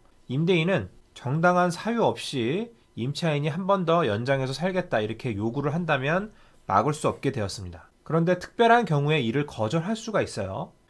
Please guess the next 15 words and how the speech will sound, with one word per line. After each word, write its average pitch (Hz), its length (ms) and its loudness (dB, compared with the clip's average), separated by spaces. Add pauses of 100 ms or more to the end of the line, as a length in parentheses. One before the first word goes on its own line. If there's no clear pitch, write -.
(200)
여러 160 240 6
경우가 170 360 0
있겠지만 120 600 -2 (340)
그중에 156 360 -2
가장 143 320 -2
흔한 214 340 0
갱신권 151 920 -2
거절의 147 520 0
사유는 170 500 -4 (240)
이 110 180 -6
팔 233 240 4
호에 220 220 2
있는 110 480 -4 (300)
임대인이 160 960 -2
직접 - 600 0